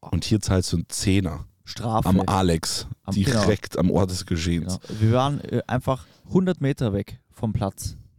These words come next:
Speaker 1: Ja, das war krass.
Speaker 2: So, und, und genau, der Platz. Wir waren
Speaker 1: Der
Speaker 2: ja vor
Speaker 1: Platz.
Speaker 2: zwei Jahren schon mal in Berlin.
Speaker 1: Ja.
Speaker 2: Der Platz, wir waren da auch am Alexanderplatz,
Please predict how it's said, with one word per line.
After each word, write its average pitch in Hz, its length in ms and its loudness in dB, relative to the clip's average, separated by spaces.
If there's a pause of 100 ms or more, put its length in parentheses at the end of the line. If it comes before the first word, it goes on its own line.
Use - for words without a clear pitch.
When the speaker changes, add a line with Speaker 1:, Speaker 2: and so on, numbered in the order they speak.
(120)
Speaker 1:
Ja, - 80 -14
das - 240 -14
war - 80 -20
krass. - 420 -18
Speaker 2:
So, 95 120 -6
und, 127 260 2
und 151 140 -2
genau, 107 320 -2 (120)
der 120 120 -4
Platz. - 360 -4
Wir 104 120 -4
waren 131 160 0
Speaker 1:
Der 165 60 2
Speaker 2:
ja 165 80 0
vor 143 80 -2
Speaker 1:
Platz. 127 120 -4
Speaker 2:
zwei 117 160 0
Jahren 113 160 2
schon 113 140 -4
mal 107 100 2
in 101 80 2
Berlin. 87 340 -2
Speaker 1:
Ja. 95 120 -8 (1300)
Speaker 2:
Der 127 100 2
Platz, - 420 -4 (140)
wir 107 180 0
waren 104 160 2
da 107 100 0
auch 170 160 2
am 165 100 2
Alexanderplatz, 98 880 -2